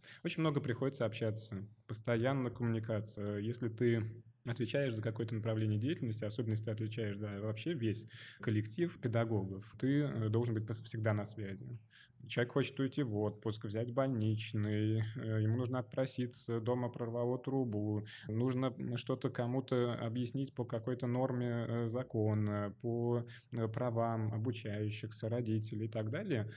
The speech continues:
Вот это постоянно нужно быть на связи и уметь быстро, оперативно решать какие-то вопросы.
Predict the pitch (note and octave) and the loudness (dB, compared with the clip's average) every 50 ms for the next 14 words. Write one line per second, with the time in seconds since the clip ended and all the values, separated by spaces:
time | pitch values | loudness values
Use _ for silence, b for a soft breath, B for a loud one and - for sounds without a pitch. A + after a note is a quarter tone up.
0 | B B B A2+ A#2 C#3+ D#3+ D#3+ D3+ B2 G#2+ - - C3+ - B2 A2+ A2+ C3 C3+ | B B B -6 -4 -4 -2 -2 -2 -4 -4 -8 -12 -10 -6 -4 -2 0 0 0
1 | A#2+ G#2+ G#2+ A2 A2 A2 G#2+ G#2 G#2 G#2+ G#2+ A2 A2 G#2+ G#2 - B2+ C3+ C#3+ C3+ | 0 0 0 0 0 0 0 0 0 -2 -2 -2 -4 -4 -4 -4 -4 -2 -2 0
2 | A#2 G#2+ G#2 G2+ A2 G#2+ G#2+ G#2+ G#2 G#2 B B B - A#2 A2+ A#2+ A#2+ A2+ G#2 | 0 0 0 0 0 0 2 2 0 -2 B B B 0 2 2 4 4 2 2
3 | A2 G#2 A2+ A#2 A2 - - F3+ D#3 C3 A2 - G#2+ G#2+ G#2+ G#2+ B2+ B2 B2+ A2+ | 2 0 0 0 0 -2 -4 -4 -4 -4 -2 -2 0 0 0 0 -2 -4 -2 -2
4 | G#2+ G#2 G#2 G2+ - - A2 A2 - A2 G#2+ A2 A#2+ G#2+ G#2+ A2 A2 G#2+ G#2+ A2 | -2 -2 -2 -4 -6 -8 -8 -4 -6 -6 -4 -4 -6 -6 -4 -4 -4 -4 -2 -4
5 | G#2+ F#2+ F#2 - - G#2+ | -6 -6 -6 -10 -12 -14